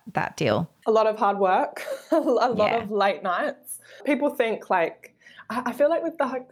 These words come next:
Speaker 2: all of TikTok and this whole, like, build a business pack and
Speaker 1: Mm-hmm.
Speaker 2: order with me, it's been really glamorized, but it's really not. Like, it's a lot of hard work and it's, it can be quite lonely because you're staying up super late and you're not seeing, you know, your friends as much or going out. So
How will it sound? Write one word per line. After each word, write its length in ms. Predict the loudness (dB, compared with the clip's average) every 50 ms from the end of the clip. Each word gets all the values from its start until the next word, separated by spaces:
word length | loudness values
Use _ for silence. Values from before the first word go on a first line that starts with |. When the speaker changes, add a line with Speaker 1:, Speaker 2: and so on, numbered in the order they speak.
| -12 -4
Speaker 2:
all 200 | -2 0 2 2
of 100 | 0 0
TikTok 480 | -2 -6 -6 -4 0 0 0 0 0 -2
and 360 | -2 -2 -2 -4 -4 -6 -6
this 120 | -10 -4
whole, 120 | 0 2 2
like, 180 | 2 2 2
build 160 | 2 2 2 4
a 20 |
business 340 | 4 2 2 2 0 -2 0
pack 120 | 0 0 2
and 80 | 2
Speaker 1:
Mm-hmm. 160 | 0 2 2 2
Speaker 2:
order 160 | 2 2 2
with 160 | 0 -2 -2
me, 160 | -2 -2 -2
it's 180 | -2 -4 -6 -4
been 180 | _ 0 2 4
really 240 | 4 4 2 2
glamorized, 720 | 2 2 0 0 2 0 -2 -2 -2 -2 -4 -6 -6 -10 -4 _
but 100 | 2 2
it's 260 | 2 0 -4 0 0
really 220 | 2 2 2 0
not. 400 | 0 0 0 0 0 -4 -8 -10 _
Like, 320 | -2 -2 -2 -2 -6 -12 _ -20 -20 -20 -20 -20 _ _
it's 160 | -2 0 2
a 40 | 0
lot 240 | 2 4 4 4 2
of 160 | 0 -2 -2
hard 320 | -2 2 2 2 2 0 0
work 300 | 0 2 2 2 0 -2 -6
and 100 | -8 -8
it's, 280 | -8 -8 -10 -16 -20 -14 _
it 120 | -14 -12 -8
can 140 | -8 -2
be 180 | 0 2 0 0
quite 300 | 0 0 0 0 0 0
lonely 480 | 0 2 2 4 4 2 2 2 2 2
because 280 | 0 0 -4 -6 -8 -4
you're 80 | -4 -6
staying 360 | -4 -2 0 0 0 0 -2 -2
up 140 | -4 -4 -4
super 280 | -4 -4 -4 -2 -2
late 380 | 0 2 2 2 2 0 -2 -4 -6
and 140 | -8 -6 -6
you're 80 | -6 -6
not 220 | -6 -8 -10 -10
seeing, 420 | -4 -2 -2 -2 -2 -4 -6 -8 -8
you 60 | -8
know, 80 | -6 -6
your 160 | -6 -8 -6
friends 340 | -2 0 0 2 4 4 2
as 120 | 2 2
much 260 | 2 2 2 2 0 -4
or 60 | -2
going 300 | -2 0 -2 0 0 0
out. 280 | 2 2 2 0 -2 -2
So 220 | 0 0 0 0